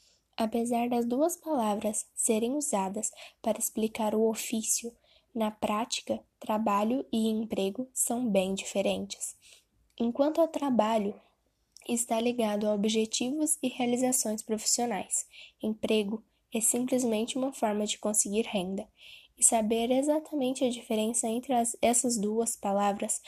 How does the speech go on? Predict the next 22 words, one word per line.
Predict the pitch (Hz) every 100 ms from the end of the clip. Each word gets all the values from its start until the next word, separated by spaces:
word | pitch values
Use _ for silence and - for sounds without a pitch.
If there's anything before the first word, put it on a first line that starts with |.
| - -
pode | - 214 214
te | -
ajudar | 220 220 196 202
na | 208
vida | 208 196
profissional. | 208 214 - - 240 - - _ _ - - _ _ 247
Por |
ter | 240 269 294
uma | 330
relação | 311 277 254 247 - 240 240
direta | 269 247 226 226 202 202
com | - 220
o | 226
estilo | 233 - 269 302 311
de | 294 233
vida | 220 208
da | 202 190
pessoa, | 202 - - 208 202 - - _ _ -
em | 214
quem | 220 220 233 233 214
ela | 214 208
é | 196 202